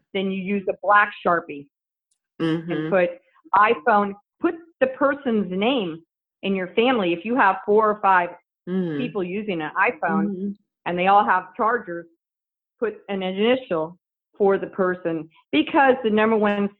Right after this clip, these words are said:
Speaker 1: thing I see is even the chargers and anything that goes with your phones, people have no idea. I'm
Speaker 2: Yeah.
Speaker 1: like, "Well, what phone is this to?" They say, "Well, it could be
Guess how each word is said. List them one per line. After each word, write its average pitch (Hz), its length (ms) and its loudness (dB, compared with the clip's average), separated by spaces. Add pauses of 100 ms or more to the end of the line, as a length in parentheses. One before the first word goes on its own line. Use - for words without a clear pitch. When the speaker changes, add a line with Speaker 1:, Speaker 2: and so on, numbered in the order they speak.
(140)
Speaker 1:
thing 196 260 2
I 180 140 0 (100)
see 190 200 -4 (100)
is 170 120 -4
even 185 460 0 (220)
the 185 180 2
chargers 214 600 2 (580)
and 190 400 -6 (360)
anything 240 440 0
that 202 140 -4
goes 190 280 0
with 170 200 -4
your 165 140 -8 (100)
phones, 208 380 2 (120)
people 233 180 -2
have 220 140 2
no 240 160 2
idea. 277 200 -2 (520)
I'm 180 60 -2
Speaker 2:
Yeah. 254 260 4
Speaker 1:
like, 151 220 -4 (400)
"Well, 160 240 0 (320)
what 240 340 2
phone 285 220 4
is 262 160 6
this 233 120 -4 (160)
to?" 214 320 4 (340)
They 185 220 0
say, 180 120 4
"Well, 180 300 2
it 190 140 -4
could 269 220 2
be 277 260 0